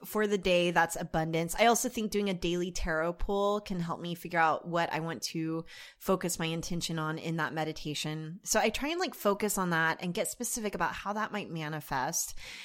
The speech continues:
And then I try and let it go and just go out into space. And I almost think about it as getting a vibrational tune-up from the universe. That's kind of how I've always thought of it. And I wanted to share kind of what it feels like,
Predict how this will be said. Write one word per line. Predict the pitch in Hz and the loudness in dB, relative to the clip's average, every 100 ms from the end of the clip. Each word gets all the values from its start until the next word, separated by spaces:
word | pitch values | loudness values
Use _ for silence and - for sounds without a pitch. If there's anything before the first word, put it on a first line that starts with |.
| 214 | -4
And | 233 254 | 4 4
then | 339 | 4
I | 381 | 2
try | - 269 | 2 2
and | 214 | 4
let | 185 175 | 6 6
it | - | 4
go | 156 87 67 - | 0 0 -4 -6
and | 185 180 | -2 0
just | 185 175 170 | 0 -2 -4
go | 151 180 | 2 6
out | 185 185 185 | 8 8 6
into | 190 202 | -2 -2
space. | - 170 160 160 160 - - _ _ _ - | 0 0 0 0 0 0 0 _ _ _ -4
And | 196 | 0
I | 214 | 2
almost | 190 226 254 - | 2 0 0 0
think | 220 | 0
about | 202 190 185 | 4 6 6
it | 180 - | 4 2
as | 170 - | -2 -2
getting | 170 165 | -4 -2
a | 156 | -2
vibrational | 165 160 165 156 - 185 180 | -2 -2 -2 -2 -2 -2 -4
tune-up | 180 175 160 147 - | -4 -8 -6 -6 -8
from | - 151 147 | -10 -8 -8
the | 147 | -8
universe. | 143 127 90 - 165 - | -6 -8 -8 -8 -6 -4
That's | 175 170 | -4 -6
kind | - 165 | -6 -10
of | 156 | -6
how | 156 | -8
I've | 151 - | -8 -4
always | 151 147 147 - | -4 -4 -4 -4
thought | - 127 - | 0 -2 -2
of | 82 | -8
it. | 73 67 - - - _ _ - - - - - | -12 -12 -10 -12 -12 _ _ -20 -20 -18 -16 0
And | 247 | 8
I | 302 | 10
wanted | 330 415 466 | 8 6 6
to | |
share | - 240 220 | 6 6 4
kind | 214 220 214 | 4 2 2
of | 180 - | 0 -2
what | 196 202 | 4 6
it | 147 | 4
feels | - 196 185 202 190 | 0 2 6 6 6
like, | 170 156 165 - | 4 4 2 -4